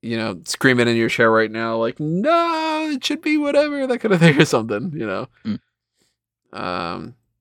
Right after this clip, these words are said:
Speaker 1: so then we gotta settle on which for which nights and then the order of the matches.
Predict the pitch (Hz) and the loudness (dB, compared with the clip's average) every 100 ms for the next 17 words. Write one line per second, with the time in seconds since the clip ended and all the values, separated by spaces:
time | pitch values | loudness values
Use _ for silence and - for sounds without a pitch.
0 | _ _ _ - 110 107 107 104 113 107 | _ _ _ -8 -6 -2 -2 0 0 2
1 | 107 104 104 104 117 - _ _ _ _ | 2 0 -2 -6 -10 -14 _ _ _ _
2 | _ _ _ _ 131 127 - 127 120 - | _ _ _ _ -2 -2 0 0 0 0
3 | 135 180 190 - 120 117 120 113 127 135 | 2 4 2 2 4 4 4 4 4 6
4 | 131 139 165 214 131 - | 6 6 4 0 -2 -10